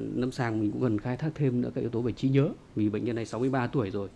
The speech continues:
thì trên một cái nền người già thì cũng có thể là suy giảm trí nhớ theo tuổi. Tuy nhiên là cái nhóm bệnh nhân sử dụng rượu thì cái, à, rối loạn trí nhớ,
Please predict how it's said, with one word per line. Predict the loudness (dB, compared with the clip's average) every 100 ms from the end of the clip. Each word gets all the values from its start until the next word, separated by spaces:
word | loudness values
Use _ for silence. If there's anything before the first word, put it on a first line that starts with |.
| -16 -20 -10
thì | -6
trên | -2 0 0
một | 0
cái | -2
nền | -2 0 0 0
người | -2 -2
già | -4 -4 -6 -8
thì | -8 -6
cũng | -4
có | -2
thể | -2
là | -2 -4
suy | -4 -2
giảm | -4
trí | -2
nhớ | -2
theo | 0 0
tuổi. | -2 -2
Tuy | 2
nhiên | 4 4 2
là | 2
cái | 0
nhóm | 0 0 0
bệnh | 2
nhân | 2 0
sử | -2
dụng | -4 -2
rượu | -4 -4
thì | -6 -6 -4
cái, | -4 -4 -6 -14 -20 -10
à, | -4 -2
rối | 0
loạn | -2
trí | -2
nhớ, | 0